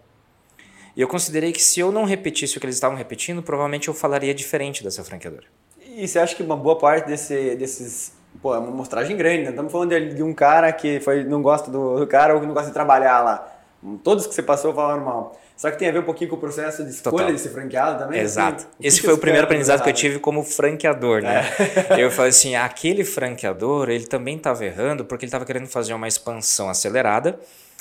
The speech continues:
Speaker 1: mas sem critérios. E começou pelo meu critério, porque eu não fui nenhum tipo de, eu não tive nenhum tipo de avaliação. Eu simplesmente cheguei,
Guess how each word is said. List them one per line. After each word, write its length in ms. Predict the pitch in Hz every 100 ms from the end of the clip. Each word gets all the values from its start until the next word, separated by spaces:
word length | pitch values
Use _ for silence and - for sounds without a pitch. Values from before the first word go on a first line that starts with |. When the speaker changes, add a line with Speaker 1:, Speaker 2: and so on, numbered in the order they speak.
| -
Speaker 1:
mas 240 | 135 143
sem 280 | - - 170
critérios. 840 | 170 185 185 131 120 98 - - _ _ _ _ _ _ _ -
E 200 | 123 123
começou 440 | 135 120 117 135
pelo 220 | 135 196
meu 160 | 233 160
critério, 480 | - - 87 76 - -
porque 240 | 113 113
eu 80 | 113
não 120 | 165
fui 280 | 165 147 135
nenhum 260 | 123 131 143
tipo 380 | - 120 123
de, 180 | 110 113
eu 120 | 117
não 120 | 147 185
tive 200 | 170 127
nenhum 140 | 113
tipo 220 | 110 98 104
de 80 |
avaliação. 480 | 101 95 87 - 82
Eu 40 | 104
simplesmente 360 | 147 113 110
cheguei, 360 | - 131 139